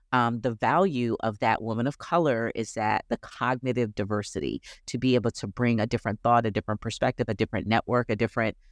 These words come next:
um, access, vantage point, everything is unique and it, it's additive. It's not duplicative because the board up until her, if the score of their combined competencies was ninety,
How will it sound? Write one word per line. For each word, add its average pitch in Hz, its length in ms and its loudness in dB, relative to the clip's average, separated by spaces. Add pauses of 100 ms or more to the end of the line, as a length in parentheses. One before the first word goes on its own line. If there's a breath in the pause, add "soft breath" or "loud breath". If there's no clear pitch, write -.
(200)
um, 117 220 -2
access, 123 580 -2
vantage 123 340 -2
point, - 140 -12
everything 165 400 2
is 127 300 -4
unique 131 460 0
and 123 100 0
it, 117 200 -2
it's - 240 -4
additive. 120 560 0
It's 123 180 -2
not 131 200 2
duplicative 120 580 -2 (300 loud breath)
because 139 280 0
the 131 80 0
board 170 580 0
up - 140 -4
until 139 300 -2 (100)
her, 113 440 0 (320)
if 131 140 -4
the 127 80 -2
score 151 800 0
of 117 200 -4
their 127 400 0
combined 127 600 -2
competencies 123 920 -2
was 110 180 -2
ninety, 127 640 0